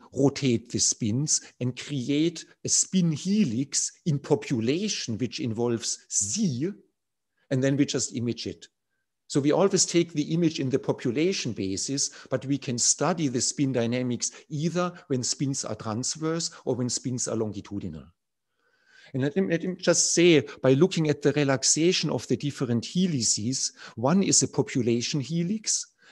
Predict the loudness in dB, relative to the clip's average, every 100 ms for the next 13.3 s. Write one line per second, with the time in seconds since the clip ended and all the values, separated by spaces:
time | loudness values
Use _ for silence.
0 | -2 0 4 4 4 4 2 2 0 0
1 | 0 0 0 0 0 2 2 2 -2 0
2 | 2 2 0 -6 0 2 4 4 2 4
3 | 4 4 2 -4 _ _ _ -20 -18 2
4 | 6 8 6 4 4 2 4 6 6 6
5 | 6 4 4 0 0 0 2 0 2 0
6 | 0 0 -2 -2 -8 2 4 6 6 4
7 | 2 -2 -4 -4 -4 -4 2 4 4 4
8 | 2 2 0 0 0 0 -2 -2 -4 -6
9 | -10 _ _ _ _ _ _ _ -16 0
10 | 6 8 8 6 6 6 6 6 4 4
11 | 2 2 2 2 4 2 0 -8 -4 4
12 | 6 6 4 0 -2 0 -2 0 0 2
13 | 2 0